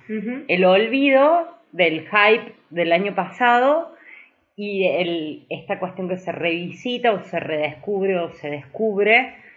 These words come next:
Speaker 2: en un tiempo determinado como este que estamos viviendo, con diferentes niveles de encierro, y que vos decís, "¿En serio? Es una serie de dos mil dieciséis.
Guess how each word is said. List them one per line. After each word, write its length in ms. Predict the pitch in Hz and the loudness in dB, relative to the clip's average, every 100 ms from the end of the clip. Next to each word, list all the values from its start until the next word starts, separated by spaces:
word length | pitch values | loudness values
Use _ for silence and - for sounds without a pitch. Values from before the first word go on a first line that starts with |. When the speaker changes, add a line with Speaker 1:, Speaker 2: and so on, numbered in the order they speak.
| _ _ _ | _ _ _
Speaker 2:
en 140 | 160 170 | -8 -4
un 160 | 175 | -2
tiempo 320 | 185 185 180 | 0 0 0
determinado 600 | 202 190 180 170 185 190 | -2 -2 -4 -4 -2 -2
como 180 | 185 165 | -2 -6
este 220 | 165 - | -8 -10
que 60 | 165 | -12
estamos 340 | 165 180 190 | -10 -8 -6
viviendo, 800 | 185 185 196 220 214 214 220 226 | -6 -6 0 2 2 0 0 -2
con 160 | 226 156 | -2 -8
diferentes 720 | 147 - - 151 160 175 180 | -8 -10 -8 -6 -6 -6 -6
niveles 380 | 175 160 185 180 | -6 -6 -4 -4
de 60 | 175 | -8
encierro, 720 | 165 - 208 202 233 285 294 - - - | -10 0 2 2 2 0 -2 -14 -20 -20
y 60 | 156 | -6
que 80 | 196 | 0
vos 80 | 190 | 0
decís, 280 | 180 175 143 | 0 -6 -8
"¿En 120 | 160 | -6
serio? 560 | 190 285 349 277 190 - | 2 4 6 4 4 2
Es 100 | 277 | 2
una 220 | 311 269 | 2 2
serie 240 | 302 320 | 4 8
de 60 | 277 | 8
dos 140 | 208 | 6
mil 180 | 233 285 | 4 4
dieciséis. 720 | 311 302 240 - 330 285 233 | 4 2 0 6 8 8 4